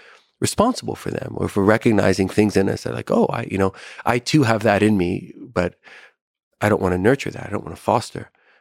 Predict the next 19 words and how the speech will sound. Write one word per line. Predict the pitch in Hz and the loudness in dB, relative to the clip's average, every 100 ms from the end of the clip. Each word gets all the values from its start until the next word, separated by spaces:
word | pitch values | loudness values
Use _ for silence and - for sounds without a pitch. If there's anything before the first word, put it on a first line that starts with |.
| - | -4
that." | 90 90 - | -2 0 0
Or | 135 117 | 2 2
do | 104 95 | 4 2
I | 90 | 0
choose | - 104 151 104 - _ _ - | 0 0 0 -2 -8 _ _ -4
to | 101 | 0
nurture | 92 95 - | 0 -2 -6
and | - - | -8 -8
foster | - - - | -8 -10 -14
that? | - - | -16 -6
And | 104 | 0
I | 113 | 2
think | 120 104 | 2 4
ultimately, | 123 156 127 73 98 90 - - _ | 4 4 0 0 -2 -6 -16 -20 _
you | 113 | 2
know, | 110 | 4
a | 95 | 2
subject | - 107 107 101 | 2 0 2 2
of | 92 | 0